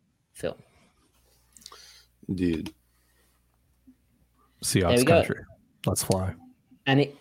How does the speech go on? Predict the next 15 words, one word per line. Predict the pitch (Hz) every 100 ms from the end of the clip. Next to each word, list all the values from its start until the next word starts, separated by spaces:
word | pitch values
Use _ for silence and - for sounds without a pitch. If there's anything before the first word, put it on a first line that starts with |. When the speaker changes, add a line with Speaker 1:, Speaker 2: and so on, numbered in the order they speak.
| -
Speaker 1:
yes, | 127 98 -
and | 110 113
it, | 113
it | 123 120
would | 147 147
be | 151
very | 131 135 139
Seahawky | 123 - 127 120 107 - - 101 101 101 _ _ _ _
if | 117 110 -
they | 110 104
had, | 107 104 98
um, | 110 101 98 98 - - _ _ _ _ _ _ -
you | 127
know, | 117 107 104
somehow | - 131 120 120 113